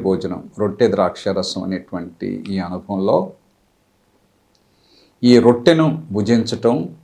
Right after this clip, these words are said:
ద్రాక్ష రసమును సేవించటం అనేటువంటిది, రొట్టె ప్రభు అయినటువంటి యేసుక్రీస్తు వారి యొక్క దేహము, సిలువలో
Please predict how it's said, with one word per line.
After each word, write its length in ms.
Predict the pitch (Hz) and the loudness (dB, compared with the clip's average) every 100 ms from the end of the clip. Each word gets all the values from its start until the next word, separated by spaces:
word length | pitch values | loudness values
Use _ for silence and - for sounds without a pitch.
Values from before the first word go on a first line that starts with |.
| _ _ _ _ _ _ _ 95 | _ _ _ _ _ _ _ 2
ద్రాక్ష 360 | 107 127 - 143 | 4 4 4 6
రసమును 600 | 135 120 123 107 107 107 - - _ _ _ - - | 6 4 0 0 0 -2 -6 -14 _ _ _ -14 0
సేవించటం 760 | 113 110 104 98 - 107 98 - | 2 2 0 -4 -4 -4 -4 -6
అనేటువంటిది, 680 | 104 104 95 101 95 113 185 190 - _ _ _ _ _ _ 101 | -4 -4 -4 -6 -4 -2 -4 -4 -12 _ _ _ _ _ _ 4
రొట్టె 400 | 120 127 - 131 110 156 - - _ _ _ _ | 4 4 4 6 8 4 0 -10 _ _ _ _
ప్రభు 240 | 120 117 135 | 0 2 4
అయినటువంటి 420 | 147 143 - 117 | 4 4 0 4
యేసుక్రీస్తు 720 | 117 117 139 123 139 123 - | 4 2 -4 -4 -4 -4 0
వారి 240 | 120 107 95 | 4 4 2
యొక్క 260 | 90 - 117 151 156 85 82 | -4 -2 0 2 0 -6 2
దేహము, 720 | 107 120 123 101 101 92 - - _ _ _ _ _ _ _ _ - | 6 6 4 0 -2 -4 -10 -20 _ _ _ _ _ _ _ _ -8
సిలువలో 580 | - 127 139 131 113 | 4 6 8 8 8